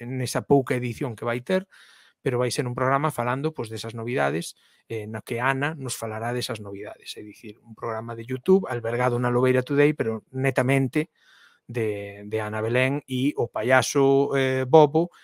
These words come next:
que son eu, eh, facéndolle preguntas. "E, e de que vai? E canto custa? E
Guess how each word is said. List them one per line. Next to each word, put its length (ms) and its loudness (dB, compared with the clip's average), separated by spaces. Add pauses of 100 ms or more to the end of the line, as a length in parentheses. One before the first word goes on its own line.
(140)
que 160 -8
son 160 0
eu, 320 2
eh, 80 -8
facéndolle 480 -4
preguntas. 640 -10
"E, 320 2
e 80 0
de 80 -4
que 80 -6
vai? 480 -2
E 160 -2
canto 320 -4
custa? 640 -10
E 80 4